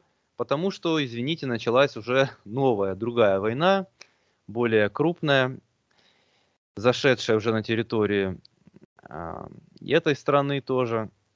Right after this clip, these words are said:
Она называлась Второй мировой. А, то есть, э, в данной папке, которая у нас по сорок пятый идет, у нас и, и Париж, и Нормандия, и потом уже он, э, с началом оккупации Франции,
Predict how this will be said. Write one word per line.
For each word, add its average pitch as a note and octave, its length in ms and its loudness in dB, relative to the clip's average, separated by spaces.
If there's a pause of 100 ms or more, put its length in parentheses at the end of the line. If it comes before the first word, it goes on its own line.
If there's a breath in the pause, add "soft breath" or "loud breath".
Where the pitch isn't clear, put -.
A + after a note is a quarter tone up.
(300)
Она C3 120 -8
называлась A#2+ 380 2
Второй A#2+ 480 0 (400)
мировой. A2+ 680 0 (1080 soft breath)
А, A2 260 2
то D#3 180 0
есть, D3 240 -2
э, C#3 260 4 (2250)
в B2 280 -10
данной G3+ 340 4
папке, F3+ 420 2
которая C3+ 360 0
у B2+ 40 -4
нас B2 200 -6
по C3 180 -8
сорок A#2 300 -4
пятый B2 360 -2
идет, F3+ 320 -2
у A#2+ 60 -4
нас A#2 260 -4
и, A#2 140 -12 (100)
и C3 200 -8
Париж, E3 420 -4
и C3 80 -10
Нормандия, D3 640 0
и D3+ 260 -6
потом C#3+ 360 -2
уже C#3 380 2 (340)
он, D3 340 -2
э, A#2 320 0
с - 120 -18
началом C#3 560 2
оккупации B2+ 640 0
Франции, E3+ 720 0